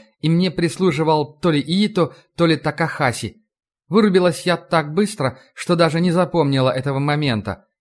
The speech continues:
Очнулась в каком-то ящике с заклеенными глазами и связанная, как баран.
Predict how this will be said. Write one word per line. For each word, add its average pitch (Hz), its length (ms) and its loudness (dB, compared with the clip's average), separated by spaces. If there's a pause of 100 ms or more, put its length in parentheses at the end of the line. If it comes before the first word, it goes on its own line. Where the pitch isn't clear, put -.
(180)
Очнулась 180 500 0
в - 60 -18
каком-то 160 380 -4
ящике 147 540 -2
с 113 40 -4
заклеенными 143 580 -2
глазами 131 560 0
и 127 100 0
связанная, 131 840 -2
как 113 260 -8
баран. 131 440 0